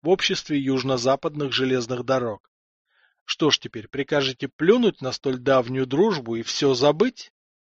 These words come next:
Ожидаются сложности, Сергей Юльевич.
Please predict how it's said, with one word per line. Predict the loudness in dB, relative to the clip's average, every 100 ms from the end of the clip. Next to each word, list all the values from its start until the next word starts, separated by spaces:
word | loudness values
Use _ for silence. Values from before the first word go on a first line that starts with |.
| _ _ _ _ _ _
Ожидаются | 0 2 4 4 4 2 -2
сложности, | -4 -4 -4 -4 -6 -6
Сергей | -4 -2 -2 -2 -2
Юльевич. | 0 -2 -2 -8 -6 -8